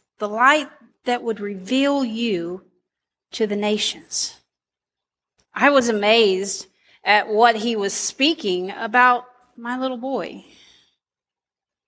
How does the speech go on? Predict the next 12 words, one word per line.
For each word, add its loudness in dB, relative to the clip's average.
And -2
then 4
I'll 6
never 2
forget -2
these -2
words, -12
Lord. -16
He -6
said, 2
"This 0
child 2